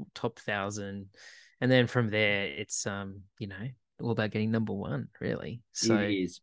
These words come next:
Speaker 2: but
Speaker 1: it
Speaker 2: imagine
Speaker 1: never,
Speaker 2: top
Speaker 1: it never
Speaker 2: ten.
Speaker 1: ends for me. It never ends.
Speaker 2: Nah, I agree with you.
Speaker 1: This, this, this round's not over for me, and I'm, I am having a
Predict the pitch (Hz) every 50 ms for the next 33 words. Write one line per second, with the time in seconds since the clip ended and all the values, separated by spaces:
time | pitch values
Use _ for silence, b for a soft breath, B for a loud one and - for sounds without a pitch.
0 | _ - 107 104 - - 98 120 120 127 135 143 147 151 147 135 151 143 143 117
1 | 147 143 139 156 165 165 156 156 143 143 135 131 123 117 117 - - - 110 110
2 | 110 120 135 135 120 - 123 123 120 120 120 113 110 104 98 101 - - - -
3 | - - B B B B B B B 85 90 95 95 92 90 - - - _ -
4 | 98 107 113 104 90 - 113 113 117 113 110 110 185 - - - - - - -
5 | 214 220 - - - 151 208 285 - - 160 160 170 190 208 190 180 165 139 92
6 | 104 123 127 117 117 - - 123 123 127 139 135 127 127 127 127 127 131 127 131
7 | 135 135 - - 143 165 180 185 170 151 151 147 127 139 139 135 131 104 85 117
8 | 117